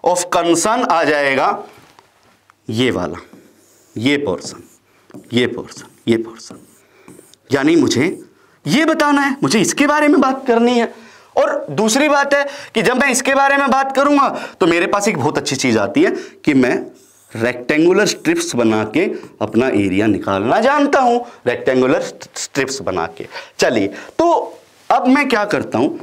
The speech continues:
अपने दूसरी approach की तरफ बढ़ता हूं। ये पहला approach था कि जब आप क्या करोगे,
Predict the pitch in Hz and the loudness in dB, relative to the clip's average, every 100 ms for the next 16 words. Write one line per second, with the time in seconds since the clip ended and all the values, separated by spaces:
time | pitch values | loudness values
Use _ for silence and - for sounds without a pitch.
0 | - - 156 190 113 165 180 226 254 - | -8 -2 2 2 2 2 2 2 0 -4
1 | - 143 143 147 143 127 127 117 104 110 | -6 -4 0 0 0 0 0 -2 -4 -4
2 | - 123 185 - - 131 139 123 123 156 | -2 0 0 -6 -8 -6 -2 0 0 0
3 | 156 156 160 165 196 202 - - 135 151 | 0 0 -2 0 -2 -4 -8 -2 0 2
4 | 151 151 160 156 160 160 170 | 0 0 0 0 2 2 2